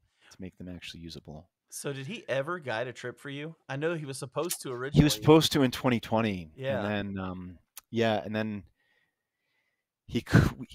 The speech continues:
Speaker 1: we couldn't get him over the border for, like, a year and a half. And then by the time he was sort of available, he was busy with Durston gear, and my program had grown quite a bit, and I had guides who were plenty capable of guiding in Alaska. They knew the program, and also, too,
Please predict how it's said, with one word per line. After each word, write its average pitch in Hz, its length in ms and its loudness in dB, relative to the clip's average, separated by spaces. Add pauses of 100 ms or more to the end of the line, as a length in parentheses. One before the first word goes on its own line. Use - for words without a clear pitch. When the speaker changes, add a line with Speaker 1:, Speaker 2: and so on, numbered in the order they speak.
(120)
Speaker 1:
we 131 160 4
couldn't 165 240 6
get 151 100 10
him 143 80 4
over 127 180 8
the 98 80 2
border 110 460 4
for, - 220 -8
like, 90 160 -6
a 90 60 -4
year 98 200 -2
and 90 80 -4
a 85 60 -10
half. 98 580 -6 (240)
And 104 160 -8
then 107 240 -4
by 101 160 2
the 98 100 -2
time 104 480 -4
he 107 200 -8
was 95 400 -8
sort 107 220 -2
of 104 40 -2
available, 104 540 2
he 98 120 -6
was 101 120 -8
busy 101 400 -6
with 101 200 -6 (180)
Durston 104 380 -6
gear, 104 460 -4
and 95 340 -10
my 104 220 -4
program 107 360 -4
had 98 140 -8
grown 101 460 -6
quite 101 220 -2
a 98 40 -6
bit, 101 280 -2
and 95 100 -12
I 98 60 -8
had 95 240 -6
guides 98 500 -4
who 98 240 -10
were 92 320 -2 (680)
plenty 110 240 -2
capable 101 480 0
of 92 120 -6
guiding 98 300 -4
in 95 60 -8
Alaska. 104 540 -2
They 101 80 -6
knew 98 160 -8
the 98 80 -8
program, 117 520 0
and 113 100 0
also, 131 280 2
too, 113 600 -2